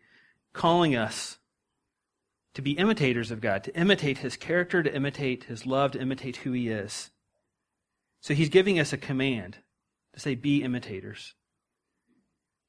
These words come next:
And notice what he says next. He says, "As beloved children." This isn't be imitators so that you will gain God's favor, so that you will gain God's approval,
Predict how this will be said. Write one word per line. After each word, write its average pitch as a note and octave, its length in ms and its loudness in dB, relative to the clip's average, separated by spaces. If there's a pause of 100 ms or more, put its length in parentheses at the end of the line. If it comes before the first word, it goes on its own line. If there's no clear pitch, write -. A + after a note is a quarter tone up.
(580)
And C#3+ 140 0
notice G3+ 300 4
what G3 100 0
he F3 60 4
says D#3 320 2
next. - 420 -4
He - 160 -12
says, D#3 480 -2 (420)
"As C#3 260 0
beloved A#2+ 460 -2
children." G#2+ 420 -10 (1600)
This C3+ 160 -2
isn't F#3 420 2 (420)
be D3+ 180 0
imitators E3 640 2
so D#3 360 0
that C#3 300 2
you C#3+ 160 -4
will C#3 160 0
gain C3 320 -4
God's B2 280 -2
favor, C3+ 460 -6 (400)
so - 160 -6
that C3+ 160 -4
you C#3+ 160 0
will D3 120 4
gain C3 360 -2
God's A#2+ 460 0
approval, C3 600 -4